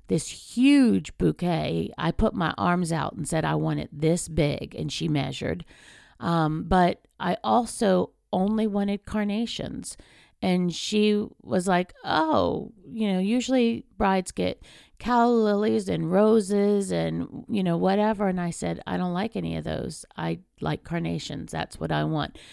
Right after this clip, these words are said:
So here I was kind of upsetting the apple cart a little bit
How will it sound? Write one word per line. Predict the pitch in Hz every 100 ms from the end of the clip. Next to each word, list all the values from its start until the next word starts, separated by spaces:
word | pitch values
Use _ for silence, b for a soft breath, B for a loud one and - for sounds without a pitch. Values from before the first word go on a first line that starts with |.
| B B
So | - 185
here | 156 202 202
I | 202 220
was | 214 254 208 160 160 165 - b b b b -
kind | 202 190
of | 175
upsetting | 170 175 - 190 190 175
the | 165
apple | 185 226 196
cart | - 165 151
a | 156
little | 151 156
bit | 147 151 156 -